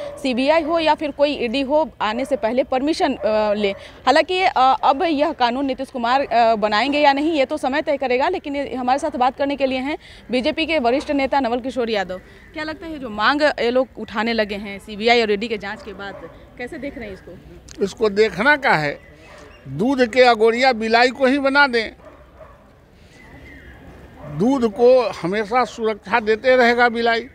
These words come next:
Speaker 2: अरे भाई, मांग करने से होता है। भारत से कोई प्रदेश अलग है कि आप मांग कर लीजिएगा, आप कुछ कर लीजिएगा?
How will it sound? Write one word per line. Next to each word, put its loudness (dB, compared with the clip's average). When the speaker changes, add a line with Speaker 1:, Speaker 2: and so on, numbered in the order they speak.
Speaker 2:
अरे 4
भाई, 2
मांग 2
करने 0
से -8
होता 2
है। 2
भारत 0
से -2
कोई 2
प्रदेश 0
अलग -2
है 2
कि -6
आप 4
मांग -2
कर 2
लीजिएगा, 2
आप 4
कुछ -8
कर -2
लीजिएगा? -2